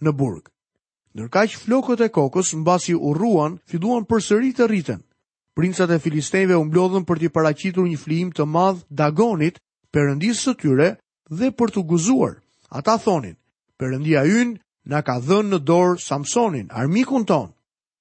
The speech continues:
Tani mbërrim në fundin tragjik të këtij njeriu. Filistejnë, pasi e kapën Samsonin, i nxorrën syt, e verbuan dhe e detyruan të rrotulloj mokrën në burg.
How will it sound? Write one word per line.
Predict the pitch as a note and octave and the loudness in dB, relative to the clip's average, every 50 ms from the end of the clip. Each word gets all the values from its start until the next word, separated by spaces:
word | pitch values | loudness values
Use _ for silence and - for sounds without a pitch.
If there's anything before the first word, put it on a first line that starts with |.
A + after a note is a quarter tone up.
| _ _ _ - | _ _ _ -8
Tani | - D3+ F3+ G#3 | -4 -2 0 2
mbërrim | G3 F3+ F3+ F#3+ A3 A3 G#3 | 2 2 2 2 2 0 2
në | F#3+ D#3+ | 0 -2
fundin | - - A#3+ A#3+ A3+ G#3 A3 G3+ | -2 -2 -4 -2 0 0 -2 -2
tragjik | - F#3 E3+ D#3 C#3+ C3 D3 F3 F3 - - _ _ _ - | 0 2 2 2 2 0 -2 -2 -2 -4 -10 _ _ _ -2
të | C#3+ C3+ | -2 0
këtij | - E3 D#3 | 0 0 2
njeriu. | C#3+ C3 A2+ G#2 F#2+ D#2+ - - _ _ _ _ _ _ _ _ _ _ | 2 2 2 2 0 -2 -4 -8 _ _ _ _ _ _ _ _ _ _
Filistejnë, | - D3 C#3+ D3 C#3 - - G3+ A3 G#3 - | -8 -4 -2 -2 -4 0 0 0 0 2 2
pasi | G3+ G3 F3+ - F#3+ F3+ E3+ D3+ | 0 0 0 0 0 0 0 0
e | D3 C3+ | -2 -6
kapën | - - G#3+ A3+ G#3+ A3 A3 F#3 | -2 0 0 0 0 -2 -4 -2
Samsonin, | - A3+ A3 G3 - - C#3+ C#3 C#3 D3 E3 F#3 F3 _ _ _ _ _ _ - | 0 -2 -2 0 0 0 0 2 2 2 0 0 -2 _ _ _ _ _ _ -10
i | D#3+ E3 | -8 -8
nxorrën | D3+ C3+ F#3 A3 A3+ G#3+ G#3+ G#3 F#3 - | -4 0 2 2 2 2 0 -2 -4 -2
syt, | - D#3+ B2+ - _ _ _ _ _ _ _ _ _ | -2 -2 -2 -2 _ _ _ _ _ _ _ _ _
e | - D#3 D#3+ | -2 -2 0
verbuan | D#3 D3+ D3 C3+ B2 B2+ D3 G3+ A3+ A#3 A#3 A#3 A3+ G3+ | 0 2 0 -2 -2 -2 0 0 2 4 2 2 0 0
dhe | F3+ G3 F#3 | 0 0 0
e | D#3+ | 0
detyruan | C#3+ F3 E3+ - E3 D#3+ E3+ G#3 B3 A#3+ G#3+ F#3 F#3 E3+ | -2 -4 -4 -2 -2 -2 0 0 2 2 2 2 0 0
të | E3+ D#3 | -2 0
rrotulloj | D3 D#3+ D3+ C#3+ D3 D3+ E3+ F3+ E3+ D#3 | 0 0 -2 0 0 2 2 2 2 2
mokrën | D#3+ F3+ G#3+ A3 - - G3 G3 G3 F#3+ F#3+ - _ - | 2 0 0 0 0 0 0 0 0 -2 -6 -14 _ -2
në | E3 F3 | -2 0
burg. | E3 C#3+ C#3 A#2+ G2 E2 - | 2 2 2 2 0 -2 -12